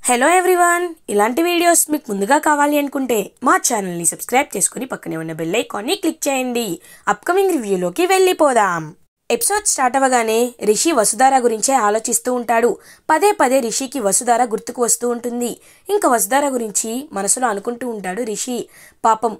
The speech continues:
వసుధార అక్కడ బస్తీలో ఉండి ఎన్ని ఇబ్బందులు పడుతుందో. వసుధారకి కనీస వసతులు కూడా లేవు, అందుకే అవన్నీ నేనే వసుధారకి కల్పించాలి. వసుధార దృష్టంతా చదువుపైన ఉండాలంటే వసుధారకి తగిన వసతులని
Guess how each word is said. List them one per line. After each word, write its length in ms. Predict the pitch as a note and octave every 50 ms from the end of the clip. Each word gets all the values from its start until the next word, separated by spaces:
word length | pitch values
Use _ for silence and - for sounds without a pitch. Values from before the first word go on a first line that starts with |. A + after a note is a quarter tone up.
| -
వసుధార 380 | G3+ G3 F#3 F3 F#3+ A3+ A3+ A3+ A3 - - - - _ -
అక్కడ 180 | F#4 - G4 E4+
బస్తీలో 520 | A3+ G#3 G3+ G3+ - - B3+ B3+ B3+ B3+
ఉండి 300 | A#3+ A#3 A#3+ B3+ A#3 - -
ఎన్ని 260 | - F#3 F#3 G3+ A#3
ఇబ్బందులు 360 | A#3 F#3 F3 G#3 A3+ A#3+ A#3+ A#3
పడుతుందో. 500 | - A3 G#3 - - A3 A3+ A3+ - - - - - - _ -
వసుధారకి 520 | A#3+ B3 - E4 F#4 F#4 F#4 F4+ F4 F4 E4
కనీస 340 | - C4+ A3 A3+ C4+ C#4+ -
వసతులు 440 | E4 B3+ A3+ - - A#3+ - A3+ A#3
కూడా 180 | A3 B3+ B3 B3+
లేవు, 320 | A#3 G#3 G#3 G#3+ A3 A#3+ - _ - -
అందుకే 420 | G3 G3 G3+ G#3+ - B3+ A#3+ - - - - - -
అవన్నీ 380 | - E4 D#4+ D4+ C#4+ D4 E4 E4
నేనే 340 | B3+ G#3+ G#3+ A3+ B3+ B3+ C4
వసుధారకి 540 | A#3 G3 F3+ F3+ G3+ A3+ A3+ G#3+ G#3 - A#3+
కల్పించాలి. 760 | - G#3+ G3 G3 - C4 A#3 G#3 A#3+ A3 G#3+ A3 G#3 D#3+ - - - - - -
వసుధార 440 | A3 A#3+ B3 G#3 G#3+ D4+ E4 F4 E4+
దృష్టంతా 920 | C#4+ G3+ F#3 F3+ G#3 G#3+ - - - D#4+ D#4 D4 - C4+ A#3 A#3+ C4+ D4 - - - _ -
చదువుపైన 500 | - C4 A#3+ C4+ D#4+ E4+ - E4 D#4 D#4
ఉండాలంటే 720 | C#4+ B3 A#3+ A#3+ B3 C4 B3+ A#3+ A3+ A3 B3 C4 A#3+ - - -
వసుధారకి 500 | F#3 F#3+ F3+ F3+ B3 C4 C#4 C#4 - C#4+
తగిన 340 | - - A3 G#3+ - B3 A#3
వసతులని 680 | G#3 G3+ - - - C#4 C4 B3 A#3 G#3+ A3 A#3+ C4+